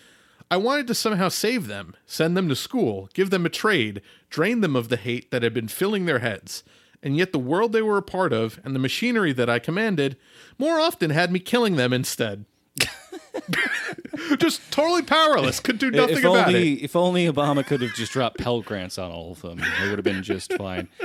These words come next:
Speaker 2: You know, you know why those, those Somali fishermen resorted to piracy? Like, do you know why they couldn't be
Speaker 1: B-, because, because
Speaker 2: fishermen?
Speaker 1: we've destabilized their country <laughs> by
Speaker 2: No,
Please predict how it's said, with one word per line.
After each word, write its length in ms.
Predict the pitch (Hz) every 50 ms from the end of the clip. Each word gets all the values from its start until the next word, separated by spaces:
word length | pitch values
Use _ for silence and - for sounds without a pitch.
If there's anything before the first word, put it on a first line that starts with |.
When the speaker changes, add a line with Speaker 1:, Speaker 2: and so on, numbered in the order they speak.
| 339 - - - - -
Speaker 2:
You 120 | 147 175
know, 280 | 233 285 277 233 220 - -
you 100 | 156 160
know 180 | 180 196 208 202
why 340 | 175 147 131 127 135 143 143
those, 480 | 143 143 139 135 131 127 120 - - - - -
those 220 | - 117 113 107 -
Somali 760 | - - 117 110 104 104 107 107 110 110 107 104 104 101
fishermen 560 | 101 - - 107 98 - - 127 110 110 104 98
resorted 420 | 95 92 - 95 92 92 90 87
to 60 | 82
piracy? 680 | - - 92 87 90 98 101 - - 131 127 135 131 - _ _ _ _ _ _ _ _ _ _ _ _ _ _ _ _
Like, 200 | - 104 98 -
do 80 | - 120
you 60 | 113
know 100 | 117 113
why 280 | 104 98 101 98 98 104
they 100 | - 107
couldn't 240 | - - 98 98 107
be 140 | - 170 170
Speaker 1:
B-, 20 | 143
because, 300 | 131 190 - 147 131 135
because 160 | - 180 156
Speaker 2:
fishermen? 340 | 135 151 139 - 143 127 120 139
Speaker 1:
we've 200 | 139 135 120 -
destabilized 720 | 107 127 147 135 - - 143 139 135 147 135 127 135 139 135
their 100 | 151 131 117
country 420 | - 135 117 131 - - 190 180
<laughs> 220 | - 240 196 -
by 80 | - 160
Speaker 2:
No, 60 | 147